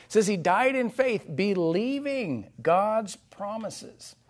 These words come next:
These all died in faith. How are you gonna go? In faith? These all died in faith, not having received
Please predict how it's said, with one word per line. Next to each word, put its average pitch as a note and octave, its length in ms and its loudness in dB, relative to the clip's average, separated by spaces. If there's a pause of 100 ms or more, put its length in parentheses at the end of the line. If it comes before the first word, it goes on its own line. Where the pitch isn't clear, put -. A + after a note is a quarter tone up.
(240)
These B3 340 2
all G#3+ 400 6
died G3 760 0 (200)
in G3 560 -2
faith. - 920 -12 (1120)
How D3+ 120 2
are D3 80 2
you E3+ 100 -6
gonna C#3 180 -4
go? F#2+ 240 -6 (1300)
In A#2+ 120 -4
faith? F3 440 0 (3250)
These A2+ 180 -4
all C#3 140 4
died C3+ 440 0
in D3+ 180 -4
faith, - 580 -10 (920)
not C3 340 2
having B2+ 380 -2
received A#2+ 640 -4